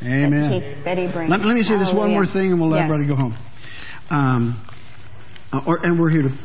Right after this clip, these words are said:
Speaker 2: pray with you if you, if you have desire. Uh, any, everybody in the house saved? If you're saved, raise your hand. You're saved and you know it, raise your hand.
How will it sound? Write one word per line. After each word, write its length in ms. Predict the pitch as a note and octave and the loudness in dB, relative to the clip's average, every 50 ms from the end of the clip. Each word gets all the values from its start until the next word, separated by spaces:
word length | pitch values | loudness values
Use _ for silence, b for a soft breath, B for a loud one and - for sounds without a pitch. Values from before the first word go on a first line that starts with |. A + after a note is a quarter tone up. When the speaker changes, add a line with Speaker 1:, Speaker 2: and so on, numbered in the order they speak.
| - - | -10 -4
Speaker 2:
pray 160 | - D3+ C#3 | 0 0 2
with 220 | C3 C3 A#2+ - | 2 2 0 0
you 100 | - C3 | 0 0
if 140 | B2 A2 - | 0 0 -2
you, 100 | B2+ - F3+ | -4 -4 -2
if 180 | E3+ C#3 - - | -4 -4 -2 0
you 100 | C3+ A#2+ | -2 0
have 120 | B2+ B2+ A#2+ | 0 -2 -2
desire. 520 | B2+ B2 A2+ C3 B2 A#2+ A#2+ A#2 A#2+ B2+ - - - B B B B B B | -2 -2 -2 -2 -2 -2 -2 -2 -4 -6 -8 -10 -12 B B B B B B
Uh, 100 | - D#3+ - - - - | -8 -8 -8 -8 -2 -2
any, 200 | G3+ A#3+ A#3 - - - - - - A#3 - - | 0 0 0 -4 -10 -12 -12 -10 -10 -10 -4 -2
everybody 380 | G#3 C4 D4+ E4 C4 C#4 C4+ C4 | -2 0 2 2 2 2 2 2
in 60 | B3 | 2
the 60 | A3+ | 2
house 300 | G#3 G#3 A#3 A#3 G#3+ - | 0 0 0 0 -2 -2
saved? 360 | - A3+ G#3 G#3+ A#3 G#3+ - - - - - - | -2 0 0 0 0 -2 -6 -10 -12 -12 -8 -8
If 120 | D#3+ C#3 | -4 -2
you're 80 | - G3 | -2 -2
saved, 340 | F3+ - A#3+ A#3+ A#3+ G3 G3 | 0 0 0 2 2 2 2
raise 180 | G#3 G3+ F#3+ E3+ | 2 2 2 2
your 80 | E3+ | 2
hand. 240 | D#3 C#3 A#2+ - - - - - - - - - - - - - - - | 2 0 -2 -4 -8 -10 -12 -12 -12 -12 -12 -12 -12 -12 -12 -12 -12 -6
You're 100 | - D3 C#3 | -4 -2 -2
saved 300 | - G#3+ G#3+ G#3+ G3 F#3 | 0 0 0 0 2 2
and 140 | F#3 F#3 F#3 | 2 2 2
you 60 | F#3 | 2
know 120 | F#3 F3+ F3 | 2 0 -2
it, 60 | E3+ | -2
raise 240 | F#3 E3 E3 D3+ C#3+ | 0 0 0 0 0
your 100 | D3 C3+ | 0 0
hand. 140 | A#2+ G#2+ | -2 -2